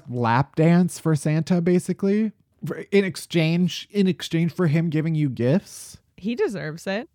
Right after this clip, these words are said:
Speaker 1: Christmas i-, is really just society collectively reckoning with our daddy issues.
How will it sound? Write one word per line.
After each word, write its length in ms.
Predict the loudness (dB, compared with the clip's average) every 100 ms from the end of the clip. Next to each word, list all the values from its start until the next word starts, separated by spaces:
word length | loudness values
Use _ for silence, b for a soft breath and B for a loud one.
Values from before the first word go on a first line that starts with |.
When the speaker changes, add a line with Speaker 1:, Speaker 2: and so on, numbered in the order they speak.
| _
Speaker 1:
Christmas 360 | 0 2 0 0
i-, 140 | 2 6
is 220 | 6 6
really 220 | 4 4
just 200 | 0 -2
society 480 | -2 0 2 2 0
collectively 800 | -2 -2 0 0 -4 -2 0 2
reckoning 640 | 0 0 0 0 -2 0
with 340 | 0 -2 -6 -8 -2
our 300 | 2 2 -2 -2
daddy 380 | 0 2 2 0
issues. 680 | -2 -4 -4 -4 -6 -16